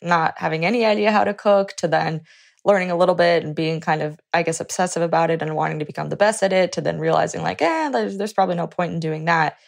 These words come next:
Where do you kind of see yourself? Like, do you still have goals of becoming a better cook? Like, are there certain cuisines you wanna become more, you know, prolific in? Like, a, what, where do you kind of see yourself in your, your culinary journey taking you next?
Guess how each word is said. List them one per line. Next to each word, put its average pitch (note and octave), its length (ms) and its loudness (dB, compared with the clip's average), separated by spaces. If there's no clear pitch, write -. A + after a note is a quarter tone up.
Where F3 180 4
do E3+ 80 -2
you E3 100 0
kind E3 220 0
of D#3 80 -4
see E3 380 -2
yourself? D3+ 640 0
Like, E3 140 0
do D#3 60 0
you D3 40 -2
still D3+ 180 -2
have D3+ 220 -2
goals A#3 480 2
of A#3 100 -4
becoming A3+ 400 -2
a G#3+ 60 0
better G#3 220 2
cook? G3 320 0
Like, F3 120 0
are - 80 2
there D3+ 120 -2
certain D#3 400 -6
cuisines E3+ 400 0
you E3+ 100 -2
wanna D#3 200 -2
become D#3 380 -4
more, D3+ 500 0
you D#3+ 100 -8
know, C#3 300 -4
prolific D4 480 4
in? C4+ 320 6
Like, G#3 160 6
a, G3 80 4
what, G3+ 580 4
where F#3+ 180 4
do G3 80 -4
you G3 120 0
kind F3+ 220 2
of F3+ 80 -4
see - 220 -2
yourself F#3 520 2
in F#3 100 2
your, E3+ 300 2
your A3 120 4
culinary A3 560 4
journey F#3+ 360 2
taking F3 400 -2
you F3+ 100 0
next? - 680 -4